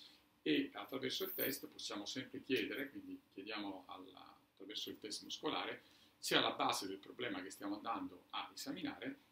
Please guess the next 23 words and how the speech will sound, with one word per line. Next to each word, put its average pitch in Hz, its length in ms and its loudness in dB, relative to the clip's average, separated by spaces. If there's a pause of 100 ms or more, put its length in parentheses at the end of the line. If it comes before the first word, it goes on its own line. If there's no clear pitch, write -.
ci - 120 0
sono 127 320 4
questo 135 280 0
tipo 95 260 -6
di 107 140 -8
situazioni 101 640 -4
collegate 107 460 -2
appunto 101 340 -6
con 120 180 -6
blocchi 95 460 -2
che 92 160 -4
ci - 160 0
portiamo - 380 -4
dietro 92 300 -4
dal 92 160 -6
passato. - 560 -6
A 131 100 -2
quel 190 180 4
punto, 135 540 2 (640)
eh, 113 80 -2 (240)
abbiamo 127 360 6
la 104 80 -2
possibilità, 110 920 0